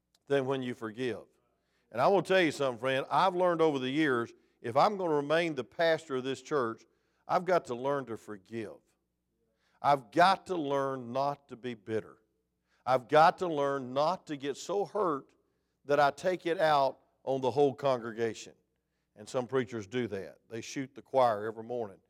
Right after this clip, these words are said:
and the choir didn't do anything. It's the people that left that hurt him.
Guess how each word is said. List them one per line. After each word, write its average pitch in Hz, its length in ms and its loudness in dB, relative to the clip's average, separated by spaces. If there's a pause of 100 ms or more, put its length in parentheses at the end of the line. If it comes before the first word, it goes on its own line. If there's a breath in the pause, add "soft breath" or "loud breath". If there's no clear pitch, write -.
(160)
and 107 80 -20
the 104 60 -18
choir 127 300 4
didn't 107 240 -8
do 117 160 -6
anything. 110 320 -8 (500)
It's - 160 -20
the 110 60 -12
people 120 340 -4
that 123 160 -4
left 139 460 2
that 113 200 -20
hurt 101 200 -8
him. 76 60 -20